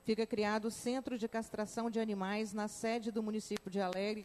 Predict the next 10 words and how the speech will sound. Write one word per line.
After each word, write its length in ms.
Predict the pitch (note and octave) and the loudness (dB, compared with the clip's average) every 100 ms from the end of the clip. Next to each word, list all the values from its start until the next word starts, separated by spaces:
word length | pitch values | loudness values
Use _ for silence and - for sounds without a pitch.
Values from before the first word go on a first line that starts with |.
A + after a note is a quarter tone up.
| - | 0
com 80 | A3 | 2
a 40 | |
denominação 800 | G#3 A3 G#3+ G#3+ G#3 - G3 G3+ | 4 2 2 0 -2 -2 -2 -2
de 100 | G3+ | -2
Rachid 460 | G#3 G3 - A3 G#3+ | -4 -4 -4 0 2
Abdala. 500 | G3 F3 A#2+ B2 C#3+ - - - - - - | 2 0 -2 -6 -16 -20 -20 -20 -20 -18 -6
É 80 | G3+ | -2
só, 160 | G#3+ | 0
senhor 140 | G3 F3+ | 0 -2
presidente. 560 | F3+ F3+ F#3 D#3+ - | -6 -2 -2 -4 -10